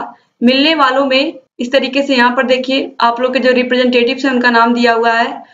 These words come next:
तो इस तरीके से दोस्तों, यहाँ पर बताया गया है कि आप लोगों के जो अंक पत्र हैं वो जल्द ही आप लोगों को मिलने वाले हैं। तो ये बहुत ही खुशी की बात है। कहीं ना कहीं अब पीएनपी active दिखाई दे रही है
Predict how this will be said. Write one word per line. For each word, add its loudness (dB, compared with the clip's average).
तो 2
इस 0
तरीके 2
से -4
दोस्तों, 0
यहाँ 2
पर 0
बताया 2
गया 2
है 2
कि 0
आप 2
लोगों -2
के -4
जो 0
अंक 0
पत्र 2
हैं 0
वो 2
जल्द 0
ही 2
आप 0
लोगों 4
को 0
मिलने 2
वाले 2
हैं। -2
तो -6
ये 0
बहुत 0
ही 0
खुशी -4
की 0
बात 0
है। 0
कहीं -2
ना 0
कहीं 0
अब -2
पीएनपी 0
active -2
दिखाई 0
दे 4
रही 4
है 0